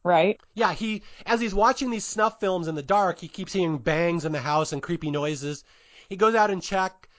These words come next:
Speaker 2: The first time it's his daughter who has to go to the bathroom. It's just, like, a fake jump scare. The second time he goes out, it's later that night, he hears something in a box, and he goes out, and it's his son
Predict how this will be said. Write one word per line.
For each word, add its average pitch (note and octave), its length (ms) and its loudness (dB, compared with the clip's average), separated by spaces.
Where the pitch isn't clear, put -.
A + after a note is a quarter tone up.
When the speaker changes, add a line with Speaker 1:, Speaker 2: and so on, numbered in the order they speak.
Speaker 2:
The E3+ 100 -6
first A#3+ 320 2
time A#3+ 200 0
it's G#3+ 160 -4
his F3 120 -6
daughter E3+ 540 4
who E3 80 0
has D#3+ 140 0
to - 60 -10
go E3 80 0
to C#3+ 60 -2
the C3 80 -2
bathroom. B2 720 -2
It's D#3+ 100 -6
just, F3 140 -4
like, D#3 120 -4
a C#3+ 60 -6
fake D#3+ 260 -2
jump D3+ 200 0
scare. C3+ 400 -4
The F3+ 100 -2
second A#3+ 440 0
time G#3 260 4
he F#3+ 80 0
goes F3 240 2
out, F3 380 2
it's D#3 160 -10
later E3+ 240 0
that D3+ 180 -2
night, E3 340 -4
he F#3+ 100 -4
hears G3+ 160 4
something G3 260 0
in F3 80 0
a C#3+ 60 -2
box, D3+ 460 0
and D3+ 60 -8
he D3 60 -6
goes D#3+ 180 -2
out, D#3+ 200 0
and D3 100 -4
it's D3+ 140 -6
his C#3+ 140 -6
son G3 580 2